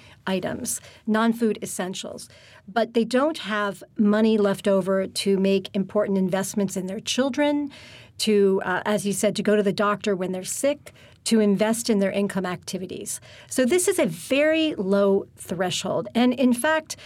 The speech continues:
many countries in Africa and in other parts of the world certainly use much higher thresholds for their own, um, national approaches to poverty. So we,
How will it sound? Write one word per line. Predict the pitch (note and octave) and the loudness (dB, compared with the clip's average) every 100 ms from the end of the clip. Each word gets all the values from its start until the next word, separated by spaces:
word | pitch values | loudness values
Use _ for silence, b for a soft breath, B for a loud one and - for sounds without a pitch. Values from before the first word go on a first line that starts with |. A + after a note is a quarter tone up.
| B B | B B
many | G#3+ A3+ D4 E4+ | 2 4 6 2
countries | A3+ A3+ - F#3+ F#3 F#3+ | 2 0 0 -2 -2 -2
in | F#3 | -6
Africa | - B3 B3 B3 A#3 A#3 A#3 A#3+ A#3+ | -2 -2 -2 -2 0 2 2 0 0
and | G3 F#3 F#3+ - | 0 0 -4 -6
in | G3+ F#3+ - - | -6 -6 -6 -2
other | A#3 B3 | 2 0
parts | - A3+ A3 G#3+ | 0 -2 0 -2
of | |
the | F#3+ | -2
world | G3 G#3+ A#3+ A3+ | 0 2 2 2
certainly | - F#3+ F#3 F#3+ F#3 B B B | -2 -4 -4 -6 -6 B B B
use | G#3+ A#3+ | 0 2
much | A3+ A3+ | 2 2
higher | - A#3 B3 A#3+ | 0 0 4 2
thresholds | - G3 F#3+ - F3 - | 2 -2 -2 -4 -8 -6
for | F#3+ | -6
their | F3+ F3+ | -4 -4
own, | - G3 G3 F#3+ | 0 2 2 0
um, | - E3+ - | -2 -6 -6
national | B3+ G3 F#3+ G#3+ - F#3+ - | -2 0 0 -2 -2 -2 -4
approaches | - G3 F#3+ F#3+ - | -4 -2 -4 -6 -10
to | |
poverty. | F#3+ E3+ E3+ F#3 A#3 - B B B | -8 -8 -6 -8 -10 -12 B B B
So | - B3 | 2 2
we, | A3+ A#3 - - | 4 2 0 -4